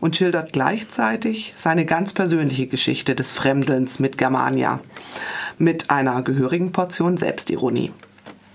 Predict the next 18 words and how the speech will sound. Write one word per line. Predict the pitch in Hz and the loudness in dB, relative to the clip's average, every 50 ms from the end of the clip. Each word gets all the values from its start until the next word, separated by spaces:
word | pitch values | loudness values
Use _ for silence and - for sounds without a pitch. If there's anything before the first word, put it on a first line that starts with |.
| - - - | -20 -8 -2
Zum | - 147 135 127 | 0 2 2 4
Beispiel, | 127 139 151 190 - - 208 214 226 226 226 - - - - - | 4 2 2 2 0 0 0 0 0 0 -4 -6 -8 -10 -6 0
als | - 160 165 165 - | 2 2 2 2 2
er | 160 160 | 2 2
seinen | 160 156 156 156 156 165 147 | 2 2 2 2 2 2 2
ersten | - 143 170 202 - - 160 | 2 2 0 0 -2 -2 0
Eindruck | 135 127 143 170 190 180 151 151 147 139 - | 2 2 2 2 2 2 0 0 0 0 0
als | 139 139 139 - - | 0 0 0 2 2
Neuankömmling | 147 147 160 175 - 151 156 151 - - 143 135 143 143 139 147 156 160 | 4 4 4 2 2 0 -2 -2 -2 0 0 2 2 2 2 2 2 0
im | - - 147 139 | 2 2 2 2
deutschen | 127 127 127 135 135 - - 165 | 2 2 2 0 0 0 0 0
Advent | 151 147 147 151 156 185 185 - | 0 0 0 0 0 0 0 -2
beschreibt. | 135 135 - - - - - - - - - - - - - - - - - | -2 -2 0 0 0 0 -2 -4 -8 -10 -12 -14 -16 -20 -20 -20 -14 -10 -8
Auf | - - | -6 -2
den | - 113 113 | 0 -2 0
Fensterbänken | - - 131 135 151 - - 147 156 156 151 147 - - 143 139 | 0 2 2 2 2 2 0 0 0 0 -2 -2 0 0 0 2
der | 135 135 | 0 0
Fachwerkhäuser | - - 131 147 - - 160 156 156 151 - - 156 151 151 135 151 143 143 | 0 0 -2 -2 -2 -2 -2 -2 -2 0 0 2 2 2 4 4 2 0 0